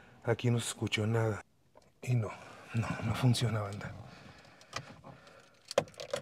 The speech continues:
Entonces, aquí lo que me queda pensar es que sí necesita el amplificador estar conectado para arrancar. Al menos de que se haya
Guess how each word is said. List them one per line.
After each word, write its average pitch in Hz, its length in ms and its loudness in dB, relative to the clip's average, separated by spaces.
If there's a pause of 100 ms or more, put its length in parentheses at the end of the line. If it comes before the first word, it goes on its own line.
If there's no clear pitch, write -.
(140)
Entonces, 143 500 10
aquí 139 180 6
lo 143 100 10
que 143 120 8
me 127 120 6
queda 139 200 10
pensar 123 440 6
es 139 220 4
que 135 260 2 (1080)
sí 147 240 6
necesita 127 760 6 (560)
el 120 200 8
amplificador 113 500 8
estar 117 220 6
conectado 117 460 6
para 107 160 6
arrancar. 101 460 -2 (840)
Al 135 140 8
menos 143 180 8
de 139 80 10
que 117 120 4
se 117 120 8
haya 113 400 12